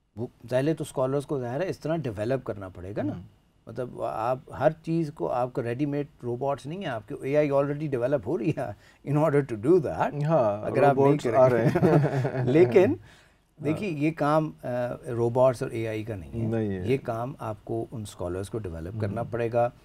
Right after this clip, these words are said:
Speaker 1: उनको आप भेजेंगे, उनको एक्सपोजर मिलेगा, आपको कैसे बात करनी है। देखें, जो सेम,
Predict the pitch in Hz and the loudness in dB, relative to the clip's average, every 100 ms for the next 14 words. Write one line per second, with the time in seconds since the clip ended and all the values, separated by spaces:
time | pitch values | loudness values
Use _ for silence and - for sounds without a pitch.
0 | _ _ - 98 87 85 85 92 101 120 | _ _ -16 -10 -8 -8 -8 -6 -4 -4
1 | 113 113 117 113 - - 85 76 - - | -4 -4 -4 -6 -12 -18 -16 -16 -16 -6
2 | 110 120 120 113 113 107 110 104 101 - | -2 -2 -2 -4 -4 -2 0 -2 -4 -14
3 | _ _ - 160 - - 135 131 131 113 | _ _ -14 -14 -14 -4 -2 0 0 0
4 | 107 - 107 95 104 107 120 156 - - | 0 -2 -8 -8 -8 -8 -4 -4 -6 -12
5 | - - - 147 165 170 | -10 -8 2 6 6 2